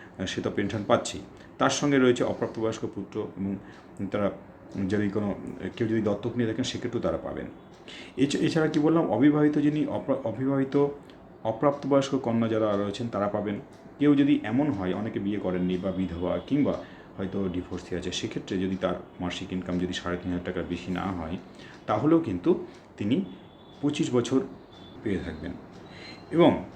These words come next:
সেটা কিন্তু এক্ষেত্রে মনে রাখতে হবে, তিনি যদি আবার পুনরায় বিয়ে করে ফেলেন, তাহলে কিন্তু তিনি এই পেনশনের পাওয়ার উপযুক্ত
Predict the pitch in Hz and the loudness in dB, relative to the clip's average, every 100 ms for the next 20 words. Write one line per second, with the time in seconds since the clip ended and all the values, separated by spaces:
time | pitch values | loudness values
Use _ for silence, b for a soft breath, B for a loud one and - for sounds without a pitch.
0 | - B B - - - 160 156 160 156 | -18 B B -12 -2 2 4 2 2 0
1 | - 139 - 139 135 147 147 135 135 139 | 0 -2 4 6 8 6 4 2 4 4
2 | 139 131 101 123 123 131 135 101 110 123 | 6 6 6 4 4 4 2 2 0 0
3 | 127 123 131 113 90 131 110 107 127 123 | 2 2 2 0 2 2 2 2 0 0
4 | 104 101 104 98 98 92 110 131 - - | -4 -4 -4 -2 -2 -2 -2 -4 -6 -14
5 | - 107 - 98 110 - 90 90 | -6 -4 2 4 4 2 -2 -2